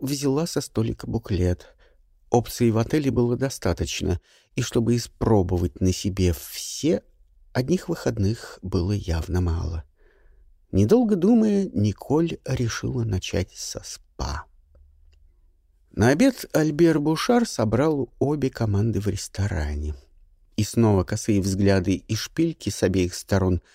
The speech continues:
сопровождали все время общения. Макс отмалчивался, делая вид, что и вовсе не замечает перепалок, а Николь быстро расправилась с едой и удалилась.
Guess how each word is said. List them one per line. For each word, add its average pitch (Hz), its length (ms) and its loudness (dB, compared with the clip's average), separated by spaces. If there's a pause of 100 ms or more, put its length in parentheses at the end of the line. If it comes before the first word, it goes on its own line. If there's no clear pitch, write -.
(220)
сопровождали 95 800 0
все - 380 -4
время 90 500 -2
общения. 76 800 -6 (960)
Макс - 380 -2
отмалчивался, 175 960 -2
делая 165 460 4
вид, 160 260 0
что - 420 -4
и 143 120 2
вовсе 127 460 0
не 123 140 2
замечает 120 560 -2
перепалок, 117 720 0 (720)
а 87 100 2
Николь 196 400 4
быстро 170 640 0 (140)
расправилась 104 800 0
с - 180 -8
едой 196 340 2 (480)
и - 60 2
удалилась. - 880 -4